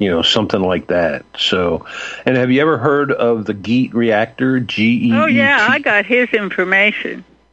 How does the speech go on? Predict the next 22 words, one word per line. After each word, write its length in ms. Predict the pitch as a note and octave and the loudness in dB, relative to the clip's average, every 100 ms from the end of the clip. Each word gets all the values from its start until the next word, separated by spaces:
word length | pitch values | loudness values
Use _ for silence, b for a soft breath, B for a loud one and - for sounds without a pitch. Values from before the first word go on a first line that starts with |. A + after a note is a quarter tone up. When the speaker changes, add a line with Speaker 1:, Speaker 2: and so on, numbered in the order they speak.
| _ - | _ 0
Speaker 1:
Yeah, 260 | C3+ B2 | 2 2
I 180 | G#2 D3 | 2 2
Speaker 2:
And, 80 | F3 | 4
and 80 | C4 | 4
Speaker 1:
actually 260 | C4 B3+ | 4 2
Speaker 2:
this 160 | D#4+ E4+ | 2 2
Speaker 1:
have 120 | C#3 | 2
Speaker 2:
guy 300 | D#4 D4+ B3+ | 2 2 2
actually, 800 | A#3+ A#3+ A#3 - C4 A#3 G#3 G#3 | 2 2 0 -4 -2 0 2 2
uh, 300 | G3 F3+ F3+ - _ _ _ _ _ _ _ _ _ _ | 2 0 -2 -8 _ _ _ _ _ _ _ _ _ _
this 240 | - G#3 F3+ - - _ - | -2 -2 -2 -10 -20 _ -2
friend 220 | B3 A#3 | 0 2
of 60 | A3+ | 2
mine 240 | G#3+ G#3 | 2 2
that 200 | G3 G3 | 2 2
owned 240 | G#3 G3+ | 2 2
the 60 | G3 | 0
machine 480 | F#3+ F3+ - A3 A3+ | 0 0 2 2 2
shop, 360 | - F#3+ F3 | 0 0 0
he 160 | G#3+ G#3+ | 0 2
actually, 680 | G#3 G3+ - G3+ F#3+ F3+ F#3 | 2 0 -2 -2 0 2 0
um, 580 | F3+ E3 F3 - - | 0 0 -4 -8 -10